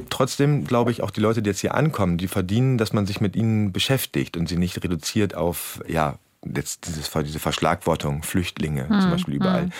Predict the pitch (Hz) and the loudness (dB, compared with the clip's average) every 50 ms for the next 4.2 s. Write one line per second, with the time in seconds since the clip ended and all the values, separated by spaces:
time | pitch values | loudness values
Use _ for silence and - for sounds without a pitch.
0 | - - - - 190 185 185 190 - 214 208 208 220 196 - - - 185 185 - | -10 -6 0 2 4 4 4 4 2 2 2 2 2 0 -2 -2 -4 -4 -2 0
1 | - 190 185 - 208 196 190 196 196 196 220 214 - - 180 165 170 170 165 165 | 0 0 2 2 2 2 4 4 4 4 2 2 2 2 2 2 2 2 2 2
2 | 175 - - 175 175 190 196 190 190 196 190 190 202 196 196 208 214 208 202 185 | 0 2 2 2 2 2 2 2 2 2 2 2 2 2 2 2 4 4 2 2
3 | 190 185 185 175 170 180 170 180 180 - - - 156 160 160 151 151 156 151 156 | 2 2 2 2 2 2 2 2 2 0 0 0 0 0 2 0 0 0 0 0
4 | 160 151 151 | 0 -2 -4